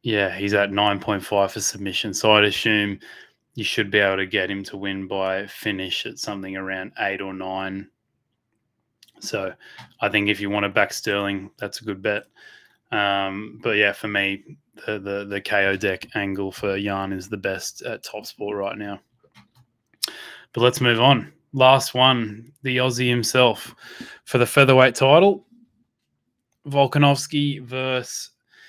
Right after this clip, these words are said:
the Korean Zombie, or also referred to as Chan Sung Jung, his, uh, real name.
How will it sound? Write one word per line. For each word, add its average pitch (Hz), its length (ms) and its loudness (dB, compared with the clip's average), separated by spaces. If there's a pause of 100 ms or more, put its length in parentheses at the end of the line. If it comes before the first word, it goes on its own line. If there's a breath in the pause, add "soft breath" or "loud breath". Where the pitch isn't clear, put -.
(760 soft breath)
the 139 80 -2
Korean 139 420 2
Zombie, 143 480 0
or 117 260 -4 (800 loud breath)
also 123 320 -6
referred 117 420 -4
to - 120 -6
as 113 160 -4
Chan 120 320 -2
Sung 123 300 -4
Jung, 135 440 -4
his, 107 300 -14
uh, 110 240 -6
real 127 220 -8
name. 180 320 -10